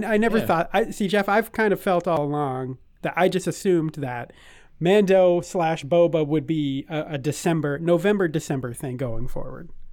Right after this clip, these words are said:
Speaker 1: So I, I
Speaker 2: You
Speaker 1: mean,
Speaker 2: think it was the same thing?
Speaker 1: what do you
Speaker 2: Do you
Speaker 1: mean?
Speaker 2: th-, do you think that a year ago they were, they were misleading us, and that Book of Boba really was the next season of Mando?
Speaker 1: Dude, well, Jeff, let's save that topic because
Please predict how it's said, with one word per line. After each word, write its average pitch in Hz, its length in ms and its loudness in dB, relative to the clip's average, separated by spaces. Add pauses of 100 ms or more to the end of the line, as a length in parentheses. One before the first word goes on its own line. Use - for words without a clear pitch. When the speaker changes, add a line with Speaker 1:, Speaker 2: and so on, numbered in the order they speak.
(420)
Speaker 1:
So 185 140 2
I, 175 180 4
I - 40 4
Speaker 2:
You 254 60 6
Speaker 1:
mean, 277 100 6
Speaker 2:
think 190 180 2
it 190 100 2
was 175 140 2
the 143 80 0
same 147 300 0
thing? 147 340 -4 (960)
Speaker 1:
what 175 80 2
do 165 60 4
you 156 40 4
Speaker 2:
Do 127 60 4
you 131 60 4
Speaker 1:
mean? - 100 0
Speaker 2:
th-, - 160 -10
do 120 120 2
you 131 60 4
think 175 280 0
that 151 140 4
a 127 40 2
year 123 300 4
ago 131 500 2
they 104 220 0
were, 110 200 0
they 107 280 -2
were 107 280 0
misleading 107 720 -2
us, 120 360 -8
and 95 160 -6
that 90 160 -6
Book 110 180 -6
of 90 100 -4
Boba 92 320 -4
really 85 320 -8
was 82 640 -8 (160)
the 90 100 -10
next 87 260 -8
season 90 320 -10
of 80 100 -10
Mando? 87 380 -10 (220)
Speaker 1:
Dude, 165 340 0
well, 269 500 0 (200)
Jeff, 208 260 2 (120)
let's 247 360 -2
save 240 320 2
that 226 260 0
topic 208 440 0
because 175 500 0